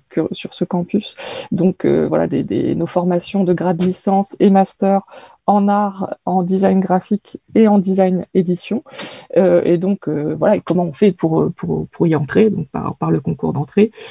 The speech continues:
Et sur le site de Cherbourg, euh, ces présentations se concentreront quant à elles sur, euh, la classe préparatoire, euh, qui, euh,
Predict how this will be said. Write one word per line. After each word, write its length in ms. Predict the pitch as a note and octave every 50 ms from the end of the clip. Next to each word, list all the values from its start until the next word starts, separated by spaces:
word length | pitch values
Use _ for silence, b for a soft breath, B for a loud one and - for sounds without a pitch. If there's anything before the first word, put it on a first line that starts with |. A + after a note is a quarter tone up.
| B B B B B -
Et 160 | - A3 G#3
sur 320 | G#3 - - - G#3+ G3+
le 300 | F#3+ F#3 F3 F3 F3 F3
site 240 | F3 - - F#3 E3
de 160 | E3+ E3+ F3
Cherbourg, 600 | E3+ - - F#3+ F3 D#3 C#3 F3 G3 G#3 G#3 F3
euh, 280 | - - - - - -
ces 160 | - - -
présentations 600 | - - E3 E3 E3 C3+ - D#3+ - - G3 G3+
se 140 | - - F#3
concentreront 720 | - F3+ E3 - - E3+ - - E3+ E3 F3 E3+ F3 - _ _ -
quant 140 | - F3 F3 -
à 60 | E3+
elles 240 | F3 G3 G#3 F#3 -
sur, 380 | - - - G#3+ G3 F#3 F#3
euh, 260 | E3 D#3+ D#3+ E3 E3
la 120 | E3+ E3 -
classe 300 | - - - G#3 - -
préparatoire, 840 | _ - G3 G#3 G#3 F#3 F3 D#3 D3 - - C#3 C3+ - G#3 A#3+ E4 - -
euh, 440 | - - - - - A1+ - - - _ _
qui, 280 | - - G3 G3+ F#3
euh, 200 | D#3 C#3+ C#3 D3